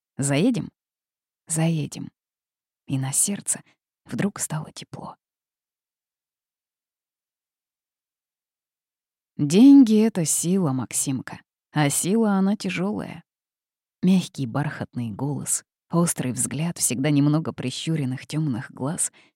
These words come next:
седина, высветлившая некогда черные, совсем как у Макса, волосы. «Силой нужно уметь пользоваться,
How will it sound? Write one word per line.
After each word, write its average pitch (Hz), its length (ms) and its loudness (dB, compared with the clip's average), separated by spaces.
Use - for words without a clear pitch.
седина, 151 560 0
высветлившая 139 840 -4
некогда 131 440 -4
черные, 147 520 -6
совсем 233 420 -4
как 208 200 -10
у 160 60 -2
Макса, 156 380 -4
волосы. 101 520 -6
«Силой 170 380 4
нужно 156 420 2
уметь 151 300 0
пользоваться, - 640 -6